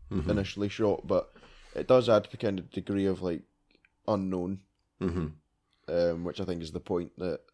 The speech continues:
Speaker 2: Tarkovsky's really trying to hammer home.
Speaker 1: Mm-hmm. Yeah, and it's,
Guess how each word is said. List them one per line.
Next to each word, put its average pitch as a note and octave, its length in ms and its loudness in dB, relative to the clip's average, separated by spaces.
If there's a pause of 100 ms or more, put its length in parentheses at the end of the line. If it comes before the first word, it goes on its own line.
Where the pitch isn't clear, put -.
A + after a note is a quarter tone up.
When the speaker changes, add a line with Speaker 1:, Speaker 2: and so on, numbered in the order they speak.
(120)
Speaker 2:
Tarkovsky's F2+ 600 -2
really F2 140 -4
trying E2+ 200 -4
to F2 80 -6
hammer F2+ 260 -2
home. F2+ 280 -2 (760)
Speaker 1:
Mm-hmm. F2+ 240 0 (1300)
Yeah, B2+ 380 12
and A#2+ 120 8
it's, - 320 2